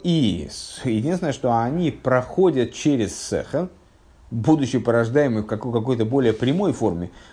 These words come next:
они проходят через сехал для того, чтобы раскрыться внизу. А, вегу иньян книсосом бемааварто,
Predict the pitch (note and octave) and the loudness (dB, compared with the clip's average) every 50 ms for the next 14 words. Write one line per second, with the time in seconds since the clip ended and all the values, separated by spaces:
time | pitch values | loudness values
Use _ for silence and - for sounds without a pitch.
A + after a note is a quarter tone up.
0 | - - - A#2 C#3+ F3 F#3 F3+ - C#3+ C#3 C3+ - E3+ E3 C#3+ A#2+ A2 A2 - | -12 0 2 2 2 2 0 2 4 4 4 4 6 2 4 4 4 2 0 -2
1 | - E3+ E3 D3 C3 A2+ - - D3 C3 - - A#2 A2+ A2 A2 B2+ C3 B2+ C3 | 2 2 4 4 4 0 -2 0 0 0 0 0 -2 -4 -2 0 0 0 2 4
2 | C#3 C#3 C#3+ D3 B2+ - - A2+ G#2 G#2+ G#2+ G#2+ A2 - B2 G#2+ - - F#2 F#2+ | 4 4 4 4 0 0 0 0 2 4 2 2 2 0 -2 -2 0 -2 -4 -4
3 | G2+ F#2 F#2 F#2 G#2 C#3+ G3+ B3 C#4+ D4+ - - - - - - - - - - | -2 -4 -4 -4 -4 -2 -2 -2 -4 -4 -8 -18 -20 -20 -20 -20 -20 -20 -20 -16
4 | - - A2+ A#2 A#2 A#2+ A#2 A#2 A#2 A#2 A#2 A#2 A2 G#2+ A2 B2 A#2+ A#2 A2 G2+ | -2 2 4 6 6 8 6 6 6 6 6 4 2 2 2 2 4 4 2 2
5 | C3+ F3+ A3 B3 B3+ B3 B3 B3 - - - F3 F#3+ G3+ G#3 G3+ G3+ G#3 G#3 G#3+ | 0 2 2 2 2 2 0 0 -2 -2 -2 0 0 0 0 0 0 2 4 4
6 | G#3+ G#3+ G#3+ G#3 G3+ F#3 - - - - - - - - _ - - - C#3+ D3 | 4 4 2 0 -2 -4 -8 -16 -20 -20 -20 -20 -20 -20 _ -18 -4 0 2 4
7 | D3+ D3 B2+ - - - F3+ G#3 G3+ - - F3 E3 D3+ C#3 D3 C#3+ C#3+ C#3 C3+ | 4 4 2 0 0 2 4 4 4 4 2 0 0 2 2 2 2 2 2 2
8 | C3 B2 B2 A2+ A2 A2+ A2+ A2+ A2 A2 - - E3+ F3+ G#3+ A#3 A#3+ | 4 2 2 2 2 4 4 4 4 2 0 2 2 4 4 4 0